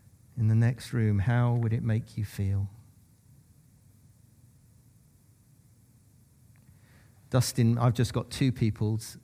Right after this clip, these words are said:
responses. Dustin Ben said, "If I could hear Jesus praying for me in the next room, I would know the depths of my sin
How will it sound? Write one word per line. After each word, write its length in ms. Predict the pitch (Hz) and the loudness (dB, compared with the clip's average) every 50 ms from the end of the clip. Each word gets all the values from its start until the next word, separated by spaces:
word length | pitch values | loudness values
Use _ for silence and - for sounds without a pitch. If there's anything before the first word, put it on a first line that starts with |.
| _ _ - - - - - - - - - - - _ _ _ - | _ _ -20 -20 -20 -20 -20 -20 -20 -20 -20 -20 -20 _ _ _ -6
responses. 720 | - 104 - - - 117 117 113 107 - 120 113 113 113 - | -4 -4 -2 -2 0 0 0 -2 -2 -2 -2 -2 -2 -4 -6
Dustin 440 | - - 123 113 - - 117 110 | -4 -4 -2 -2 0 0 0 0
Ben 280 | 107 - 117 113 113 110 | 2 4 4 4 4 4
said, 220 | - - 120 113 | 2 2 0 0
"If 120 | 117 107 - | 2 2 0
I 80 | 131 | 0
could 160 | 123 - 135 113 | 2 2 2 4
hear 160 | 131 143 135 | 4 4 4
Jesus 340 | 131 147 147 147 147 143 - | 6 4 4 4 4 2 2
praying 280 | - 151 147 143 147 | 4 4 4 6 4
for 100 | 131 147 | 4 4
me 140 | 147 143 139 | 4 4 6
in 60 | 139 | 6
the 80 | 139 131 | 6 6
next 300 | 139 135 131 - - - | 6 4 2 0 -2 0
room, 320 | 139 135 135 131 131 131 - - - - - - - - - - _ _ _ | 2 4 4 4 2 0 -2 -8 -16 -20 -20 -20 -20 -20 -20 -20 _ _ _
I 140 | - 117 120 | 2 4 4
would 140 | 120 120 117 | 6 6 6
know 180 | 127 123 123 | 6 6 6
the 100 | 113 120 | 6 4
depths 440 | 110 113 135 147 - - - - - | 4 4 2 2 2 -2 -4 -2 0
of 180 | 127 110 113 - | 0 0 0 2
my 220 | 131 127 123 123 | 2 4 4 4
sin 560 | 123 - - - 120 104 101 101 104 110 110 | 4 2 2 2 2 2 4 2 2 0 -2